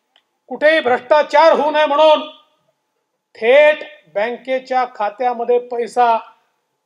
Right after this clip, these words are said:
दिल्लीहून पैसा निघाला तर मध्ये कोणीच त्या पैशाला हात लावू शकत नाही. ज्याच्या नावानं निघाला थेट त्याच्या खात्यामध्ये पैसा जातो. असं भ्रष्टाचार मुक्त शासन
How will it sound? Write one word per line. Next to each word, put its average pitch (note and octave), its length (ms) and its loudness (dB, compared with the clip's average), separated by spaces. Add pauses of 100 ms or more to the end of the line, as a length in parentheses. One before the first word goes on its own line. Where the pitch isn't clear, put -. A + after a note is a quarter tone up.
(160)
दिल्लीहून A#3 560 -8
पैसा A#3+ 460 -8
निघाला A#3+ 640 0 (680)
तर A3 140 -8
मध्ये G3+ 400 -6
कोणीच A#3+ 640 -12
त्या A#3+ 180 -2
पैशाला A#3 560 -6
हात G#3+ 440 -2
लावू A3+ 200 -4
शकत A3 380 -8
नाही. A3+ 320 -4 (360)
ज्याच्या G3 360 -6
नावानं G#3+ 500 -4
निघाला G#3+ 400 0 (520)
थेट A#3+ 280 -8
त्याच्या G3+ 260 -8 (140)
खात्यामध्ये A#3+ 560 -6
पैसा A3 440 -6
जातो. G#3 380 0 (440)
असं G3+ 240 -10
भ्रष्टाचार G3+ 840 -8
मुक्त A#3+ 280 -14
शासन C4 580 -2